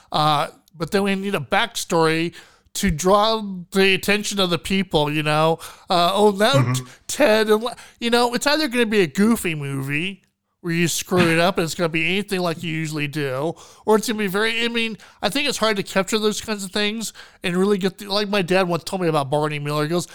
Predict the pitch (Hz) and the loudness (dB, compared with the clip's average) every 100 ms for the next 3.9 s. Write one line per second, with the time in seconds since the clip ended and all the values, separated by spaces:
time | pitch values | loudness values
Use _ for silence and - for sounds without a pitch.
0 | - - - 262 240 190 170 - - - | -4 -4 0 0 2 4 2 0 -8 -6
1 | - - 214 196 - 202 190 208 190 - | -4 0 4 4 4 0 0 2 2 2
2 | 175 147 135 160 226 208 220 220 196 185 | 2 2 0 0 0 -2 0 2 2 2
3 | 196 180 151 147 143 - 131 139 165 | 2 0 0 0 0 -4 -6 -8 -12